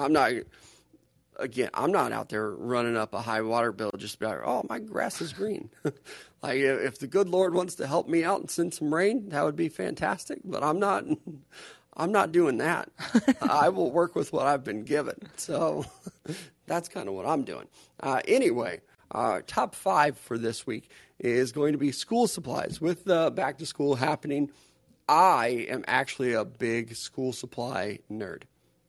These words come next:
Speaker 1: I like going and shopping for school supplies.
Speaker 2: <laughs> I used to as a kid, but then it was just like, I didn't spend very long doing it because I knew exactly what I wanted. It was like, okay, hey, like,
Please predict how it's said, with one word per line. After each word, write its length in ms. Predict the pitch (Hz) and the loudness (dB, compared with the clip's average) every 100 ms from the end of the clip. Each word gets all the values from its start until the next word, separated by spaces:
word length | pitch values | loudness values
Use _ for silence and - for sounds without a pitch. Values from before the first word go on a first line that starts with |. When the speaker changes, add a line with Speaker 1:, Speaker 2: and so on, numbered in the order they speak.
| _ 139 | _ 0
Speaker 1:
I 180 | 143 156 | 2 2
like 360 | 120 131 - - _ _ _ - | 2 -2 -4 -16 _ _ _ -6
going 260 | 135 113 113 | -2 0 -2
and 100 | 104 | -4
shopping 360 | - - - | -8 -8 -12
for 100 | - | -14
school 220 | - - | -16 -16
supplies. 420 | - - 50 - - - - | -16 -20 -20 -20 -20 -10 -8
Speaker 2:
<laughs> 320 | - - 185 - - - - _ _ _ - - - - - | -6 -2 -2 -2 -12 -18 -20 _ _ _ -12 -12 -14 -18 8
I 100 | 190 | 10
used 300 | 214 208 - | 12 10 12
to 100 | 175 | 12
as 140 | 156 | 12
a 40 | 117 | 10
kid, 360 | - 131 139 131 | 6 12 12 12
but 100 | - | 6
then 120 | 131 | 6
it 60 | 127 | 6
was 120 | 117 | 6
just 220 | 110 - | 6 8
like, 300 | 87 82 - _ _ _ _ _ _ - | 6 6 0 _ _ _ _ _ _ 10
I 180 | 131 151 | 12 12
didn't 220 | 165 139 | 10 8
spend 340 | - 117 120 101 | 6 8 6 8
very 220 | 113 110 | 10 10
long 240 | 104 101 | 10 8
doing 240 | 82 98 104 | 6 4 6
it 60 | |
because 220 | 92 104 95 | 4 2 4
I 100 | 95 | 4
knew 340 | 90 98 98 | 4 4 4
exactly 540 | 87 90 90 95 95 | 2 2 2 4 2
what 180 | 90 90 | 4 4
I 80 | 82 | 4
wanted. 520 | 80 82 87 95 101 | 0 0 2 2 0
It 260 | 113 - - | -6 -12 -6
was 120 | 87 | 0
like, 160 | 90 95 | 0 0
okay, 240 | 92 90 | 4 4
hey, 180 | 92 85 | 6 4
like, 200 | 82 | 0